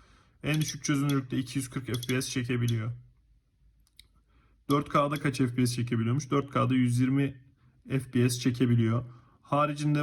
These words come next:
burada geniş açı ya da diğer kontrolleri yapabiliyorsunuz. Mesela bunu off yapıp bunu da böyle standart yap-,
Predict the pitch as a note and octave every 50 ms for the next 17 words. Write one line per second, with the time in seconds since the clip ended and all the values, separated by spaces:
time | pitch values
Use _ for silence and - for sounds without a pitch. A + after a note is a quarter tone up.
0 | C#3+ C#3+ C#3+ C#3+ C3+ D3 C#3 C#3 C#3 - - - - - _ F3 C3+ C3+ C#3 C#3+
1 | - D3 C3 A#2 - - A#2+ G2+ - - - - _ _ _ _ _ _ _ _
2 | _ _ _ - B2+ B2 E3 E3+ E3 D#3 - C#3 C3 C3+ C3+ C3+ C3+ C3 - -
3 | - - _ _ _ - - - _ _ _ _ _ _ _ _ _ _ - B2+
4 | B2+ B2+ A#2+ B2 C3 B2+ B2+ B2+ C3 C3 B2 A#2+ B2+ G#2+ G#2+ G#2+ G#2+ G#2 - -
5 | - A2 G#2+ A#2 - - - - _ _ _ _ _ _ - B2+ A#2+ A#2+ - A#2
6 | A2+ A#2+ C3 C3 C3 C3+ C#3 - - - _ _ _ _ _ _ _ _ _ _
7 | _ - - - _ _ _ _ _ _ - - _ _ _ _ _ - D3 D3
8 | C#3 - C#3 B2 A#2+ B2 C#3 C3 - - - - - _ _ _ _ _ _ _
9 | - - - _ _ _ _ _ _ _ _ _ _ _ - C3+ C3+ C#3 C3+ C3+
10 | C3 C3 C3 C#3 C3+ C3+ - - C3+ C3 C3 C3+ C3+ C3 - B2 A#2+ A#2+ -